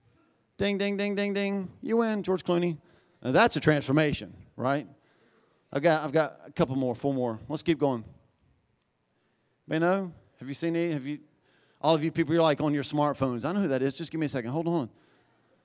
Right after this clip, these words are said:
Go ahead. I think it's Jennifer Lopez. Uh, we got a few more.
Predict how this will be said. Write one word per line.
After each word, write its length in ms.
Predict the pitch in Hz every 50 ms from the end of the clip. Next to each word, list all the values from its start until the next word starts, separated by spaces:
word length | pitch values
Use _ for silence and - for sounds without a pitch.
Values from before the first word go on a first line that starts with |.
| _ _ _ -
Go 100 | - 160
ahead. 200 | 156 156 147 127
I 600 | - - - _ _ _ _ _ _ _ _ -
think 40 | 139
it's 80 | 135 -
Jennifer 340 | - 135 139 131 - 127
Lopez. 640 | 123 123 127 139 - 156 151 165 185 190 - - - - _ _ _ _ _ _ _ _ _ _ _ _ - - - - - - - - - _ _ _ _ _ _ _ _ _ _ _ _ _ _ _ _ _ _ _ _ _ _ _ _ _ _ _ _ _ _ _ _ _ _ _ _ _ _ _ _ _ _ _ _ _ _ - - _ _ _ _ _ _ _ _ -
Uh, 340 | - 147 151 151 151 151 151
we 60 | 151
got 120 | 147 151 151
a 40 | 139
few 140 | - 151 143
more. 280 | 139 135 139 143 143